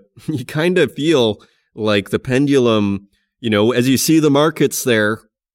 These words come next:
you know, with Bitcoin, you know, right at twenty-five thousand dollars, maybe it can go a little higher to thirty,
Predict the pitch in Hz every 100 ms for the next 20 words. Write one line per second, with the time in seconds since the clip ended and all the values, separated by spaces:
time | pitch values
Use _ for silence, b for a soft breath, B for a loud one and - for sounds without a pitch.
0 | _ _ _ 117 110 107 117 107 - 135
1 | 135 - 123 127 135 127 127 113 117 113
2 | 110 110 120 151 151 147 - 143 139 143
3 | 131 131 143 131 131 139 117 120 139 127
4 | 117 120 135 139 131 135 120 123 123 127
5 | 143 143 127 131 135 139 117 110 135 143
6 | 139 117 127